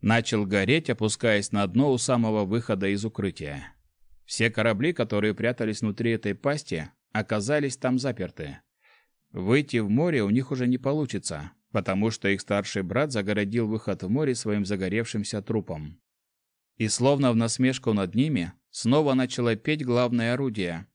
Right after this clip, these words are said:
пожирая всех, кто стоял на палубах своих кораблей и дрожал от страха. Двенадцать выстрелов пропело орудие, выпуская свой гнев на крепость вверху и не оставив там камня на камне. Один выстрел пришёлся на убегающее судно,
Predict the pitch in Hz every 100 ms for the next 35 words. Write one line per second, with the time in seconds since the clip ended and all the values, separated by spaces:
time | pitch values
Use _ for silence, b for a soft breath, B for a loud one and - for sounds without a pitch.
0 | _ - 110 107 107 110 104 - 147 143
1 | 117 107 110 113 107 104 127 120 104 107
2 | - 98 104 - 98 95 90 120 135 139
3 | 120 107 107 98 104 104 - 104 90 80
4 | 67 62 _ _ _ _ _ - 95 110
5 | 110 143 - 151 - 151 175 - 123 110
6 | 104 110 104 120 117 117 143 151 120 101
7 | 104 117 113 - 117 107 - 107 98 113
8 | 117 113 98 110 113 107 101 - 95 95
9 | - 143 151 - - 107 107 107 - 151
10 | 156 135 - 123 123 113 107 101 104 110
11 | 101 85 76 73 - _ _ _ _ _
12 | _ _ _ _ _ - 101 98 107 107
13 | 113 151 131 117 101 107 104 123 120 107
14 | 107 98 104 113 107 - 98 - 156 156
15 | 92 80